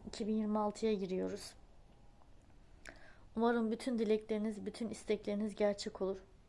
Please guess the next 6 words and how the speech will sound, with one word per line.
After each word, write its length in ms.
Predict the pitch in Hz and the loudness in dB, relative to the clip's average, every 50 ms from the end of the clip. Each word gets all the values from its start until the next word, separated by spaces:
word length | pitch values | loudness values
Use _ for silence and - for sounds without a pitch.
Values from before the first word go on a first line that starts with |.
| - - | -2 0
Allah 260 | 196 202 202 214 214 | 0 2 4 2 0
size 140 | 208 - 202 | 0 -6 -14
sağlık, 440 | - - - 214 208 202 202 202 | -12 -2 2 4 4 4 2 -2
sıhhat, 400 | - - - 214 202 202 202 - | -6 -6 -2 0 0 0 -2 -2
mutlu, 300 | 202 202 196 - - 220 | -6 -6 -6 -2 -2 -2
huzurlu 500 | 208 220 214 185 208 208 190 190 196 202 | 0 0 -2 0 0 0 0 0 -2 -4